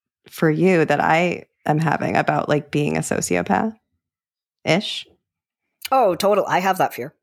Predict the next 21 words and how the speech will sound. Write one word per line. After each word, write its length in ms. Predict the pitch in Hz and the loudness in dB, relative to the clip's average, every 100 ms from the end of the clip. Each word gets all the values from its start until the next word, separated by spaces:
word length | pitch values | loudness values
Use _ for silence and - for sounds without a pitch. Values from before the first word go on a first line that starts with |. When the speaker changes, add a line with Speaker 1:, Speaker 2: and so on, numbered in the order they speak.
| - | -8
Speaker 2:
<laughs> 280 | - 196 170 | -4 0 2
Speaker 1:
You 120 | 196 | 2
Speaker 2:
I 20 | |
Speaker 1:
do. 400 | 180 160 139 156 - - | 4 2 2 0 -4 -4
You 100 | 160 | 0
do. 260 | 151 147 - 494 | 0 0 -2 -4
<laughs> 200 | - - | -6 -2
Speaker 2:
Oh, 160 | 254 220 | 2 2
absolutely. 640 | 202 285 247 233 247 196 160 | 2 0 0 2 2 2 0
Oh 100 | 175 | 0
my 120 | 208 | 0
God. 280 | 196 156 139 | 2 2 0
When 140 | 160 | 0
I 160 | 160 170 | 2 2
went, 340 | 190 190 185 - - - - _ - | 2 2 0 -6 -18 -20 -20 _ -2
this 240 | 160 - | 0 0
is 120 | 139 | 0
maybe 300 | 135 123 123 | 0 2 2
a 180 | 110 123 | 2 0
separate 440 | - 123 - 107 - | 0 0 0 -4 -4
tangent, 520 | 117 107 - 101 | -6 -4 -6 -8